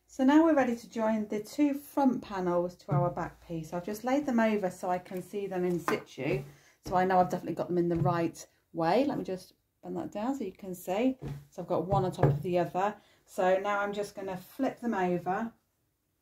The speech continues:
so I can line up these seams here. And then I am going to pin them, one at each end and then one in the middle so it doesn't wobble.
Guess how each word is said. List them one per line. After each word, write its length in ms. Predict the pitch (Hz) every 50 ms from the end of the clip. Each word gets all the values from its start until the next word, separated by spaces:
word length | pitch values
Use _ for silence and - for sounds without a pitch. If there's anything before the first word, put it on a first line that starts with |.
| _ _ _ _ _
so 120 | _ - 165
I 40 | 151
can 220 | - 180 180 180
line 200 | 180 175 175 175
up 120 | 165 -
these 240 | 175 175 170 160 -
seams 320 | - 170 160 165 156 147 -
here. 340 | - 147 127 117 117 123 - _ _ _ _ _ _ _ _ _ _ _ _ _ _ _ _ _ _ _ _ _ _ _ _ _ _ _ _ _ _ _ _ _ _ _ _ _ _ -
And 240 | - 190 190 190 180
then 260 | 214 208 202 202 208
I 200 | 190 160 202 202 202
am 200 | 202 202 202 208
going 420 | 208 208 208 208 214 208 208 196 - -
to 560 | - 202 190 190 190 185 185 185 185 175 - - _ _ _ _ -
pin 160 | 247 262 285
them, 300 | 311 302 294 294 285 - - _ _ _ _ _ _ _ _ _ _ _ _ _ _ _ _ _ _ _ _ -
one 180 | 226 254 262
at 80 | 254 220
each 240 | 220 - - - 233
end 460 | 220 208 208 214 226 254 277 294 285 - -
and 140 | 220 208 202
then 280 | 202 196 196 190 190
one 340 | 185 196 202 202 196 196 190
in 240 | - 185 185 185 185
the 80 | 185 185
middle 380 | 185 185 185 180 196 214 220
so 140 | 226 - 190
it 80 | - -
doesn't 340 | 196 180 190 185 165 143
wobble. 560 | 170 175 170 151 - 175 180 220 254 262 262